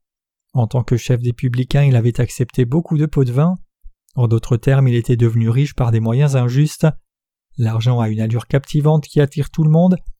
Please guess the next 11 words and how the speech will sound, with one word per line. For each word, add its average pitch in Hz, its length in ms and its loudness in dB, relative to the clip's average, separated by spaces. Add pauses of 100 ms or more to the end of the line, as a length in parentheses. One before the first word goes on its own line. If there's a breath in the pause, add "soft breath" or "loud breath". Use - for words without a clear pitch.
(260)
Plus 202 180 2
le 165 120 4
pot 143 180 4
de 139 40 0
vin 170 120 2
est 143 180 0
important, 180 480 0
plus 143 220 -2
il 120 100 -2
est 123 160 -2
efficace. 147 560 0